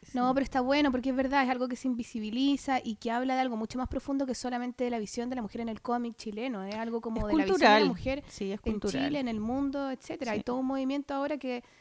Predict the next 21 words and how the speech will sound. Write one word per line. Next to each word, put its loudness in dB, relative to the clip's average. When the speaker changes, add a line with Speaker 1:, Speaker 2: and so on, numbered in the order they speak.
Speaker 1:
se -12
está -8
empezando -6
a -4
visibilizar -8
más -2
del, -4
del -6
abuso, -6
de -6
la -6
violencia, -6
de -6
los -10
pequeños -6
gestos -8
que -8
pasan -6
a -4
Speaker 2:
Sí. -6
Speaker 1:
diario -2